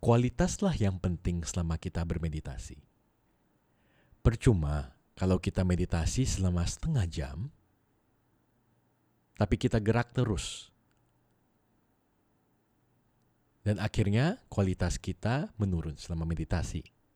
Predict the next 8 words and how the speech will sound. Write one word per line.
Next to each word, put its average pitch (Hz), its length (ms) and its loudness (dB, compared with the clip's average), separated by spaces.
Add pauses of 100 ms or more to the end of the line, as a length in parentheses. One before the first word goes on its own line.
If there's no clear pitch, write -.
(840)
Jadi, 87 720 0 (960)
meditasilah 107 880 4 (160)
sesuai 101 400 4
dengan 95 160 4
proses 107 480 -4
Anda 95 320 0
saat - 320 -6
ini. 80 240 -6